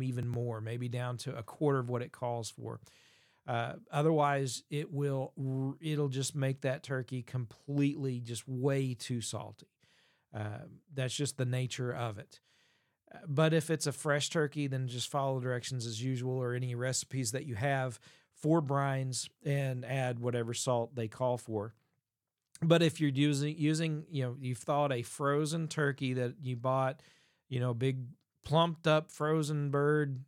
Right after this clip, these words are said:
then, you know, definitely, uh, don't add the amount of salt that the brines call for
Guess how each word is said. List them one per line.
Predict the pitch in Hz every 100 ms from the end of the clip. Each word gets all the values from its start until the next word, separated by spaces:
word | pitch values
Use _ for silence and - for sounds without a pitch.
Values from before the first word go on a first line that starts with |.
| _
then, | - 147 131 131 127 123 127
you | 151 123
know, |
definitely, | 113 135 135 143 131 127 123 110 _ _ _ -
uh, | 117 117 135
don't | 107 139 139 151
add | 127 123 123 117 107 - -
the | 131
amount | 127 120 120
of | 110
salt | - 127 117 -
that | 120 107
the |
brines | 110 113 117 110 107
call | - 117 110
for | - 113 113 107